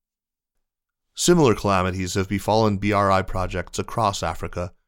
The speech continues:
prompting Western leaders to issue warnings of a debt trap. In twenty eighteen, U S Attorney General William Barr said China is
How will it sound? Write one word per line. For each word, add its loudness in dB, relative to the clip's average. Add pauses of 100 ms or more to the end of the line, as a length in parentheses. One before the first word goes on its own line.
(260)
prompting 0
Western 0
leaders -2
to -10
issue -4
warnings -4 (100)
of -8
a -6
debt -4
trap. -6 (880)
In -2
twenty -6
eighteen, -4 (280)
U 6
S 2
Attorney -2
General 2
William 0
Barr 0
said -4
China 0
is -2